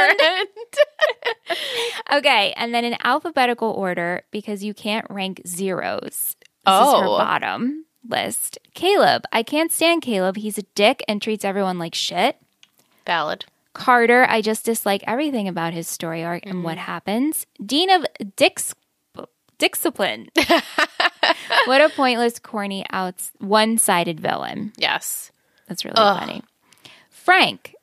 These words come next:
Speaker 1: "I hate how he was written to be Julie's love interest more than Ryan's dad."
Speaker 2: Oh, so true.
Speaker 1: So true,
Speaker 2: So
Speaker 1: Matt.
Speaker 2: true.
Speaker 1: And he's just so unlikable. I don't care about him at friggin' all.
Speaker 2: <laughs>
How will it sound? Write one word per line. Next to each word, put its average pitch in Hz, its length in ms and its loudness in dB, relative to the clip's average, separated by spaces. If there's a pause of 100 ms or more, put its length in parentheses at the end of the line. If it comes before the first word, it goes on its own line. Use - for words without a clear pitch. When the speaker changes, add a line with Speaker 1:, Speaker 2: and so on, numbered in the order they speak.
Speaker 1:
"I 226 140 2
hate 262 280 0
how 277 220 2
he 240 200 0
was 214 180 2
written 208 320 0
to 240 80 -6
be 208 160 -4
Julie's 185 400 -4
love 190 240 -2
interest 170 420 -6
more 190 260 -4
than 233 160 -2
Ryan's 175 460 -8
dad." - 580 -6 (340)
Speaker 2:
Oh, 208 260 0
so 220 320 0
true. 208 960 2
Speaker 1:
So 415 320 6
true, 330 220 -2
Speaker 2:
So 480 280 6
Speaker 1:
Matt. 302 340 4
Speaker 2:
true. 359 640 4 (320)
Speaker 1:
And 247 140 0
he's 269 200 -2
just 254 260 -2
so 240 240 2
unlikable. 196 720 -2
I 202 120 -4
don't 202 160 -2
care 202 240 -6
about 190 240 -6
him 190 160 -10
at 170 140 -8 (400)
friggin' 202 300 -6
all. - 380 -4 (120)
Speaker 2:
<laughs> 330 280 4